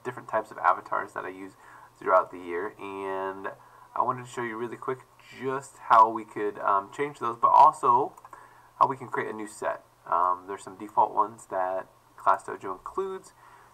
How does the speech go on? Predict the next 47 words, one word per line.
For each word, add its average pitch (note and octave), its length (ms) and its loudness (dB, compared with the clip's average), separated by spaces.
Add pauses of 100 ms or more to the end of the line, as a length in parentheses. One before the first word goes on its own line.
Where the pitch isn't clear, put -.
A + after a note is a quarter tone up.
but - 240 -2
that A#2 260 -2
isn't G#2+ 220 -12
always G#2 360 0
the - 80 -18
case, B2+ 300 -6
so - 120 -6
I'm - 80 4
gonna A#2 140 -6
call A2+ 260 4
this A2 220 -4 (760)
Fall G#2+ 720 6 (520)
One. A2 300 8 (320)
That A2 100 -2
would G2 80 -6
be G#2+ 100 -8
the G2 80 -12
name G2+ 220 -10
of F#2+ 40 -12
my F2 120 -4
set, - 380 -10
so - 100 -8
I - 80 -6
remember F2+ 240 -12
what F2 100 -2
I'm E2+ 80 -8
looking A2 220 -12
for. - 220 -4 (340)
And A#2 480 -10
under, G#2 640 -4 (680)
I'll - 80 -2
create - 300 -6
the - 40 -18
set, C#3+ 320 -2
and G#2 280 -10
then B2 160 -8
it A#2+ 80 -4
wants A2+ 220 -4
me A2 80 -10
to G2 80 -14
upload G#2+ 520 0
monsters. - 800 0
Now F#2 120 2
I G2 100 4
have B2 160 -2
to C3+ 80 -4
have A#2 160 2